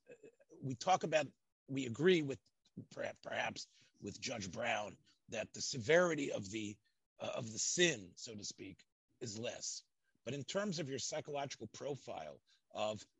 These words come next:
what that person will continue to do or where they're at, would you say that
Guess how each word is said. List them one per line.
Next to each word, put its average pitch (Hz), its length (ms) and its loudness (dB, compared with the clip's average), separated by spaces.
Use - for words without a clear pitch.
what 117 520 2
that 143 200 4
person 131 360 -4
will 113 200 -6
continue 147 520 -6
to 127 100 -6
do 127 300 -4
or 120 140 -6
where 120 360 0
they're 127 220 -2
at, 120 260 0
would 131 180 2
you 147 80 0
say 160 420 4
that 135 240 -4